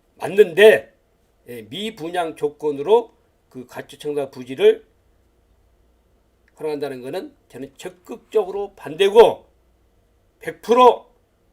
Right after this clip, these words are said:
정부 국유지를 사유화를 만들어서 일반인에게 분양해서는 안 될 것이다. 이거 보면은 저희들이 같이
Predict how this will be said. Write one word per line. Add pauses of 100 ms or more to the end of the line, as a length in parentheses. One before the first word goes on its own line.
(1000)
정부
국유지를 (800)
사유화를
만들어서 (200)
일반인에게 (380)
분양해서는 (200)
안
될
것이다. (1600)
이거
보면은 (800)
저희들이 (260)
같이